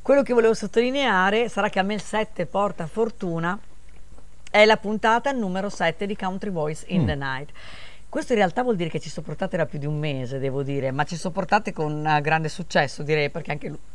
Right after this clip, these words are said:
Speaker 1: l'ultima puntata è arrivata in un sacco di pa-, di pagine e ha avuto un sacco di visualizzazioni con tanti commenti. Cioè,
Speaker 2: Appetito.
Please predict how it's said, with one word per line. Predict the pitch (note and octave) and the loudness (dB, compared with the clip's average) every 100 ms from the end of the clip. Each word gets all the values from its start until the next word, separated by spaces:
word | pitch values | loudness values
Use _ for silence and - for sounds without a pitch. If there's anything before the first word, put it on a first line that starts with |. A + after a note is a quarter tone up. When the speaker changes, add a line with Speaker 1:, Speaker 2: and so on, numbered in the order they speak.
| - | -8
Speaker 1:
l'ultima | F3+ F3 F3 F#3+ F#3 | -4 -4 -2 0 0
puntata | F3+ F#3 F3 F#3 G3 F#3 | 0 -6 4 6 6 4
è | |
arrivata | E3+ D#3+ E3+ | 4 0 0
in | E3+ | -2
un | E3+ E3+ | -2 -4
sacco | - - G3 G3+ - F#3+ | -6 4 4 4 2 0
di | D#3+ | 0
pa-, | D#3+ E3+ | 2 0
di | E3+ D#3+ | 2 0
pagine | F#3 F#3+ G#3 A3 A#3 A#3 - - - | 4 4 4 2 0 -2 -6 -12 -2
e | F#3 | 0
ha | |
avuto | F#3 G3 | 2 0
un | G#3 | -2
sacco | - B3+ C#4 | 0 0 2
di | A#3 | 0
visualizzazioni | G3+ E3+ F#3+ F#3 D#3+ F#3+ - A#3+ B3+ | -2 0 0 0 -2 -2 2 0 0
con | G3 F#3+ | -2 -2
tanti | E3+ F3+ F#3 F#3+ | 4 4 4 -4
commenti. | F#3 F3 D#3+ D3 C#3+ C#3 C#3+ | -2 0 0 -2 -4 -4 -6
Cioè, | - E3 D3+ | 0 2 4
Speaker 2:
Appetito. | D#3 D#3+ B2 A#2 C3+ | 6 6 6 6 6